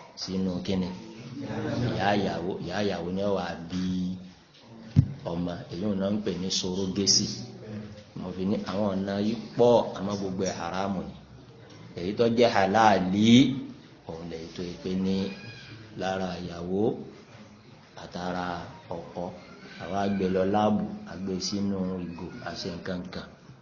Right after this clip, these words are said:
Tí Ọlọ́run sì ní wọ́n bímọ, ọ̀pọ̀lọpọ̀ ọmọ ni wọ́n ti bí. Kọ́dà ọmọ tí wọ́n kọ́ bí nineteen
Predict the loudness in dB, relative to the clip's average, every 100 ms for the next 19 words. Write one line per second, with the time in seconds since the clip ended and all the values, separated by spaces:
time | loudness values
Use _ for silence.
0 | -20 -20 -20 -20 -20 -10 -4 -2 -2 -2
1 | -2 -2 -6 -12 -20 -20 -20 -20 -20 -20
2 | -14 -4 0 2 2 2 0 0 -2 -2
3 | -2 -2 -2 -4 -6 -6 -4 -4 -4 -4
4 | -4 -6 -6 -6 -4 -4 0 4 6 4
5 | 2 2 2 2 2 2 2 4 4 4
6 | 2 2